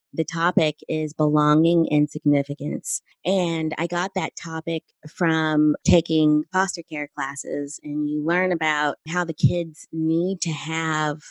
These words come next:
ha-, need to have a family to belong to and, and feel significant in it. And, you know, my husband and I, we didn't feel like we were just know-it-alls 'cause we have two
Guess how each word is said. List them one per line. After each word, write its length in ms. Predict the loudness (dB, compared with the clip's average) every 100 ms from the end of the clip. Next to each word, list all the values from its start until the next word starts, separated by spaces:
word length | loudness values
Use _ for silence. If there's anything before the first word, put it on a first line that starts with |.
| _ _ _ -10
ha-, 120 | -8 -8 -14 -10 -2
need 240 | 0 2
to 60 | 2
have 140 | 2
a 60 | 2
family 380 | 0 0 0 0
to 120 | 0
belong 440 | -2 -2 -2 -2
to 120 | -2 2
and, 200 | 4 4 4
and 160 | 4
feel 180 | 6 4
significant 640 | 2 2 4 4 -2 -4 -2
in 140 | 0
it. 160 | 0 -4 _
And, 640 | 2 4 4 2 2 0 -2 -2
you 120 | 0
know, 300 | 2 0 -2
my 120 | -4
husband 420 | 0 -2 -2 -6
and 140 | -4 -2
I, 400 | -2 -2 -4 -6
we 140 | -10 -8
didn't 360 | -6 -6 -8
feel 500 | -10 -2 0 0 -2
like 400 | -2 -4 -4 -8 -8
we 440 | -4 -2 -2 -4
were 300 | -6 -8 -8
just 300 | -2 -2 2
know-it-alls 760 | 4 6 4 4 2 2 -2 -6
'cause 200 | -12 -10
we 240 | -8 -8 -8
have 420 | -8 -4 -4 -6 _ _ -14
two 240 | -4 -2